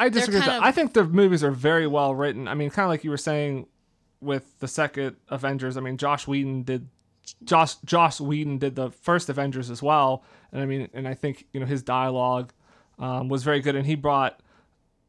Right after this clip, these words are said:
Speaker 2: you know, a good dynamic to all the characters, and they had good pairings and everything. But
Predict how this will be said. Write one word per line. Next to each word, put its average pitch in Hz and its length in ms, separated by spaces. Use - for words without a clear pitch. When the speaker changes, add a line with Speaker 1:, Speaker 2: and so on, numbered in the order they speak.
Speaker 2:
you 160 80
know, 135 260
a 151 80
good 151 200
dynamic 139 500
to - 100
all 131 120
the 131 80
characters, 135 640
and 131 100
they 131 60
had 131 180
good 127 220
pairings 131 400
and 131 80
everything. 127 480
But 175 320